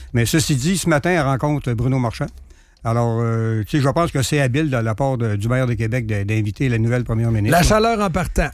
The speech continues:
Speaker 1: Oui. Alors, ceci dit, je pense que là, euh, elle va être obligée de se commettre et à la fois sur le tramway. On, on sait que c'est une partisane du tramway, puis qu'il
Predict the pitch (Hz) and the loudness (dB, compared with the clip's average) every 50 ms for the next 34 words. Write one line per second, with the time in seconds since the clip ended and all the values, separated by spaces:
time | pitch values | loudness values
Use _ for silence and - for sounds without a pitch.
0 | - - - 123 120 117 139 180 117 123 127 131 131 127 - - 147 127 - 143 | -10 -14 -10 -8 -8 -6 -6 -6 -4 -2 0 0 0 -2 -2 -2 -4 -4 -2 -2
1 | 127 120 147 170 170 156 143 131 - - 156 160 156 - - 135 131 143 151 156 | -4 -2 -2 0 0 0 0 0 0 0 0 0 0 -2 -2 -2 0 0 0 0
2 | 151 143 139 131 127 123 123 123 120 120 120 117 117 120 120 117 117 117 117 113 | 0 0 0 0 0 0 0 0 0 -2 -2 -2 -2 -2 -2 -2 0 -2 -2 -2
3 | 127 131 - 143 123 131 147 147 139 131 - - - 127 127 139 139 - - 131 | -2 -2 -2 0 0 0 0 0 0 -2 -2 -2 0 0 0 0 -2 -2 -4 -6
4 | 127 120 127 139 139 139 135 123 - - 143 143 143 139 - - 139 127 123 123 | -4 -2 0 0 0 2 0 0 -2 0 0 0 0 0 -2 -2 -2 0 0 0
5 | - 120 123 110 104 127 151 143 131 120 120 117 104 113 120 127 135 131 131 - | 0 0 0 0 0 0 -2 -2 -2 -2 -2 -2 -2 -2 -2 0 0 0 0 0
6 | - 160 156 - - 131 113 - 117 117 110 107 98 - 143 - - 139 123 127 | 0 -2 -2 0 -2 -4 -2 -2 0 0 0 0 -2 -2 -4 -4 -2 0 0 2
7 | 123 120 107 107 - 117 120 117 104 107 110 113 117 120 - - - - 110 104 | 2 0 -2 -4 -2 0 0 2 2 2 2 0 0 -2 -4 -6 -10 -8 -6 -6
8 | 101 | -6